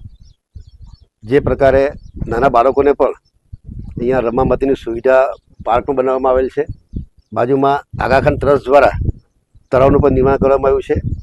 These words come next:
આવનારા દિવસોમાં આ એક અંકલેશ્વરનું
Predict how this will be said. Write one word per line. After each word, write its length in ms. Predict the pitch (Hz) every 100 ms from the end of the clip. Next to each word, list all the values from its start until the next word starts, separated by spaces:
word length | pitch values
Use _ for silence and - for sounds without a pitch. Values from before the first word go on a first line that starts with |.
| - - - 120
આવનારા 360 | 131 139 143
દિવસોમાં 460 | 135 131 147 147 147 151 - 131
આ 100 | 143 143
એક 80 | 156 -
અંકલેશ્વરનું 600 | 127 156 143 147 151 123